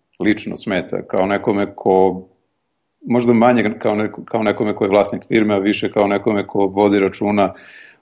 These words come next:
o profesionalizmu u našoj struci, je da se desi akutni problem u nekoj kompaniji, na primer, e, zamislimo da sam ja velika firma koja je dobila neki veliki projekat na kome ću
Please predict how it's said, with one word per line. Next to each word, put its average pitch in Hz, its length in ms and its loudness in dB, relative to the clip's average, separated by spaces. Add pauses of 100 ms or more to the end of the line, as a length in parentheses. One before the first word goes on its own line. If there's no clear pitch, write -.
(140)
o 95 260 4
profesionalizmu 104 880 2
u 92 60 -2
našoj 101 300 0
struci, 110 500 0 (480)
je 101 320 4
da 101 180 -2
se 98 200 -4
desi 143 840 0 (680)
akutni 131 560 0
problem 113 580 0 (960)
u 101 100 -12
nekoj 101 260 -8
kompaniji, 92 520 -2
na 120 80 -4
primer, 95 400 -4
e, 90 80 -6 (1000)
zamislimo 101 560 0
da 95 80 -2
sam 101 160 -8
ja 101 100 0
velika 101 360 2
firma 117 380 0
koja 104 140 2
je 101 60 4
dobila 101 360 4
neki 98 260 -4
veliki 92 420 0
projekat 113 540 0
na 104 80 -8
kome 95 360 -2
ću 90 320 -4